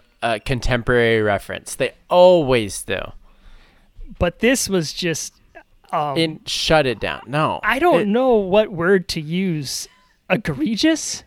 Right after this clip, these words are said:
Speaker 1: It was
Speaker 2: Uh,
Speaker 1: here
Speaker 2: distasteful? I don't know.
Speaker 1: It, I don't know if it,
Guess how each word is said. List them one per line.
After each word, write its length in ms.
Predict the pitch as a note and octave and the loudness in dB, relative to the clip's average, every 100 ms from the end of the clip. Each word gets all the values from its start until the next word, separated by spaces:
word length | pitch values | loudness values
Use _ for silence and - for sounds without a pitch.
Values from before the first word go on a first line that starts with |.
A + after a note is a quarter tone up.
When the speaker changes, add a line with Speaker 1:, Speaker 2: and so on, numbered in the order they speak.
| - | -4
Speaker 1:
It 160 | E3 | -2
was 480 | G3+ G3+ F#3 D#3 C#3 | 2 2 2 -2 -4
Speaker 2:
Uh, 40 | B2+ | -8
Speaker 1:
here 80 | A2+ - | -12 0
Speaker 2:
distasteful? 840 | F#3 - F#3+ A3+ A3 - D#4 E4 | 0 4 6 6 2 -4 -2 0
I 200 | A#3+ F3+ | -2 -4
don't 180 | B3+ F3+ | -6 -6
know. 320 | C3 D3 E3 - - | -10 -10 -10 -12 -6
Speaker 1:
It, 280 | E3 F#3 - D3 - _ _ _ | -2 -2 -4 -14 -18 _ _ _
I 140 | - G#3 | 2 2
don't 160 | A3+ | 2
know 180 | F3+ E3+ | 4 4
if 180 | D#3 - | 2 0
it, 240 | D3 C#3 | -2 -2